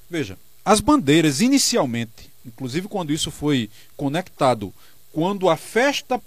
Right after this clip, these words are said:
pagã, ela foi conectado à festa religiosa na Idade Média,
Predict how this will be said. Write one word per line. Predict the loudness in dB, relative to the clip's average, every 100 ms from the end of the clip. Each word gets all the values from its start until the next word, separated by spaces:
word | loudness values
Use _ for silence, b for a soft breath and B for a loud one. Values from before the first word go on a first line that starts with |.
| -4
pagã, | 2 4 6 4 4 0 b b
ela | -4 -2
foi | -2 -2
conectado | -2 -6 -4 -2 0 2
à | 2 0
festa | -4 -4 -4 -4
religiosa | -2 0 0 -2 0 2 2 0 -2
na | -2 0
Idade | 2 2 2
Média, | 0 0 0 -8